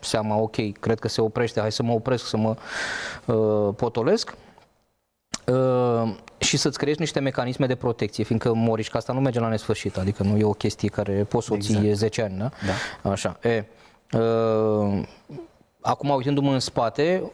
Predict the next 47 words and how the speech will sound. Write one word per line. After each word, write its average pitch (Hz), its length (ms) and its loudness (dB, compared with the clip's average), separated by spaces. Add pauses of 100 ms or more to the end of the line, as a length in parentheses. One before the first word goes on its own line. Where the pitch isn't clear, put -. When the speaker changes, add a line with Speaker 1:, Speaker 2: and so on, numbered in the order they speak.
Speaker 1:
un 156 260 4
lucru 156 180 2
extrem 180 280 0
de 170 80 2
simplu 135 460 0
era 117 180 2
ca 120 140 -2
din 120 180 2
profitul 127 500 0
fiecărei 120 420 0
tranzacții 120 480 -2
eu 143 80 2
să - 120 -2
pun 147 200 -2
ceva 139 240 0
deoparte. 139 460 -2 (1160)
Doar 123 260 4
că - 120 -2
în 120 60 -2
momentul 120 640 2
ăla 123 120 2
în 110 100 -4
care 107 200 -2
faci 113 320 -2
banii, 110 580 2 (1400)
Speaker 2:
Ai 135 160 2
impresia? 120 400 2
Speaker 1:
banii 151 260 0
pe 165 120 -2
care 143 200 -2
îi 131 80 2
pui 160 240 2
deoparte, 156 580 0
ți 165 120 -2
se 151 140 2
pare 165 300 0
că 151 140 0
îi 139 100 0
pierzi, 139 420 0
adică 113 240 0
îi 127 140 2
zici: 147 260 -2 (460)
"Dar 127 140 2
de 131 80 -2
ce 139 160 -2
să 180 140 0
nu-i 151 400 2